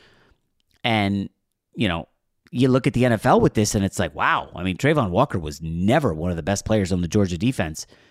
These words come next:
and he's gonna be the number one overall pick. Just staggering stuff. But the N F L, for a couple hours at least, will have to take a back seat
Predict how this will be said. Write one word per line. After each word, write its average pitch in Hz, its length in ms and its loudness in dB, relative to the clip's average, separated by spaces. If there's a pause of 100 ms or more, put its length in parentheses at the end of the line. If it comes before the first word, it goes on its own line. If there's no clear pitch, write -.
(200)
and 101 160 -2
he's 110 140 0
gonna 113 160 2
be 101 80 2
the 87 100 0
number 87 440 0
one 95 260 2
overall 85 420 0
pick. - 280 -10
Just - 220 0
staggering 101 580 2
stuff. - 360 -4
But 190 300 4 (460)
the 151 100 4
N 156 80 4
F 156 160 2
L, 151 160 6
for 190 440 4
a 190 60 -2
couple 226 300 4
hours 110 240 2
at - 80 -10
least, - 280 -10
will 113 100 2
have 117 120 2
to 117 80 -4
take 123 140 2
a 107 60 0
back 117 280 0
seat - 280 -6